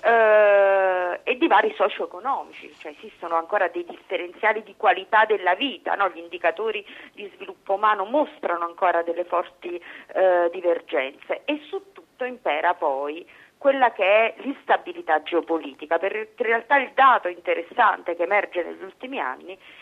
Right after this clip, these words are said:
è che la crescita economica dell'area, che pure è sostenuta, eh,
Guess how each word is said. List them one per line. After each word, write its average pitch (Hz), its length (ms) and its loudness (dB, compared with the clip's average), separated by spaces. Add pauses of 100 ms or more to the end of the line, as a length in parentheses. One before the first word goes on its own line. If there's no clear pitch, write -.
(140)
è 269 220 -2
che 226 400 -4
la 190 160 -2
crescita 277 420 -8
economica 190 680 0
dell'area, 170 520 2
che 170 100 -12
pure 294 320 -2
è - 60 -14
sostenuta, 202 880 -2
eh, 180 120 4